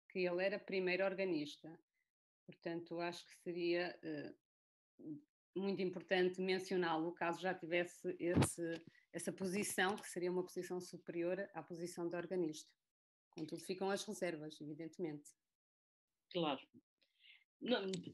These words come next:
Speaker 2: pronto, claro que num trabalho escrito, se calhar depois, eh, explica tudo isso mais, eh, <laughs> mais pormenorizadamente.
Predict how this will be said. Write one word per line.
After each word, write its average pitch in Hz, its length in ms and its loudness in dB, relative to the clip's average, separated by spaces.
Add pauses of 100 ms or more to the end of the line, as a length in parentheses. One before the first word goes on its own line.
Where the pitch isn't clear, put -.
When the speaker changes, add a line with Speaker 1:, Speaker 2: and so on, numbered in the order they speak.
(120)
Speaker 2:
pronto, - 280 4
claro 175 260 4
que 170 80 -4
num 185 100 2
trabalho 180 300 4
escrito, - 340 0
se - 120 -10
calhar 180 280 4
depois, 175 300 4
eh, 156 240 4
explica 180 460 2
tudo 175 240 2
isso 175 200 -4
mais, 175 320 4
eh, 156 320 6
<laughs> - 260 2
mais 170 140 0
pormenorizadamente. 175 1200 2